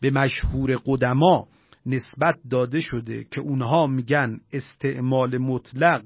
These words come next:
در مقید مجازه. اونا می‌گن:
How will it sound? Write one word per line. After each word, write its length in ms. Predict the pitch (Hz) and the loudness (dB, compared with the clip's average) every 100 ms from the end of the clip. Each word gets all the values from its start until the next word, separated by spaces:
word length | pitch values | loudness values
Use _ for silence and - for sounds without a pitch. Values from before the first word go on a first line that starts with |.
| 120 | -6
در 180 | 127 123 | -4 -2
مقید 640 | 123 113 127 123 156 208 160 | -4 -2 -4 0 0 0 2
مجازه. 720 | 143 123 139 123 110 117 104 _ _ _ _ _ _ _ _ - - - - - - | 0 2 2 2 -2 -10 -12 _ _ _ _ _ _ _ _ -20 -20 -20 -20 -20 -2
اونا 260 | 151 175 233 | 4 6 6
می‌گن: 580 | 226 170 208 226 233 | 4 4 6 6 2